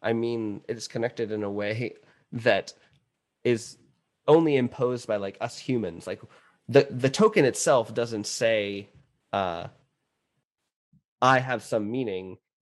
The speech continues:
It, we, we give it that meaning. I feel like I'm talking like a crazy person.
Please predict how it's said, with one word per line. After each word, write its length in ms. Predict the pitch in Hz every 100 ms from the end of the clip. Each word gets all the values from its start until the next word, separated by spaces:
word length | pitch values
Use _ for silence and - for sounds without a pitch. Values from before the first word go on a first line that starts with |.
| -
It, 220 | 113 -
we, 300 | 117 147 131
we 240 | 120 143
give 240 | 120 135 107
it 100 | -
that 160 | -
meaning. 340 | - 90 69 - - - -
I 80 | -
feel 160 | 143 190
like 180 | 170 151
I'm 120 | 123
talking 340 | - 123 139
like 200 | 117 107
a 40 | 104
crazy 400 | - 107 104 104
person. 440 | 80 - 69 -